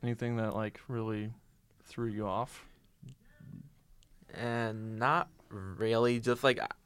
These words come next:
Speaker 2: I'm not really big on the whole concept of game streaming on, in general, but we'll cross that road when we get to it.
Speaker 1: Yeah, I mean, for, in terms of, like, streaming games and stuff, like, I can see w-, where they looked at Fortnite and
Speaker 2: Yeah.
Speaker 1: other massive, you know,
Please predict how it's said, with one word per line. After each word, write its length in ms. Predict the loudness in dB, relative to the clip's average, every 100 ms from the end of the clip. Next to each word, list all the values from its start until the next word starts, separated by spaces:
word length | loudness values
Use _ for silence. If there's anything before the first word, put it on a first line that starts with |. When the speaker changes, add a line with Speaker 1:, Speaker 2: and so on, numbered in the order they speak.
| -20 -20 -20 -20 _
Speaker 2:
I'm 120 | 6 10
not 140 | 12
really 200 | 12 12
big 260 | 10 8 10
on 180 | 8
the 60 | 8
whole 160 | 6 6
concept 500 | 4 2 4 4 4
of 160 | 2
game 240 | 4 2 2
streaming 380 | 2 4 4 0
on, 180 | -2 -2
in 140 | -2
general, 320 | 2 4 4 4
but 320 | 6 6 8
we'll 160 | 8
cross 300 | 10 10 10
that 160 | 6 4
road 200 | 2 2
when 120 | 0
we 80 | -2
get 240 | -2 -2 0
to 160 | 0
it. 240 | 2 2 -2 -16 -20 -20 -12
Speaker 1:
Yeah, 360 | -8 -6 -6 -8 -6
I 60 |
mean, 360 | -6 -4 -6 -10 -16 -10
for, 440 | -2 2 2 0 -2
in 80 | -4
terms 300 | -2 -2 0
of, 80 |
like, 240 | 2 0 -2 -20 -16
streaming 440 | -8 -4 -4 -4
games 360 | -4 -4 -6 -8
and 120 | -10
stuff, 220 | -6 -2
like, 180 | 0 2
I 100 | 2
can 160 | 2 -2
see 260 | 0 2 2
w-, 180 | 0
where 300 | -4 0 0
they 180 | 2 0
looked 340 | 0 -2 0 0
at 160 | 0 0
Fortnite 440 | -2 -2 -4 -4
and 280 | -4 -6 -4
Speaker 2:
Yeah. 180 | -6 -6 -10 _ -4
Speaker 1:
other 340 | 0 2 0
massive, 640 | -2 -2 -2 -4 -8 -10 -18 -20 -20 -20 -16
you 100 | -6 -4
know, 280 | -4 -6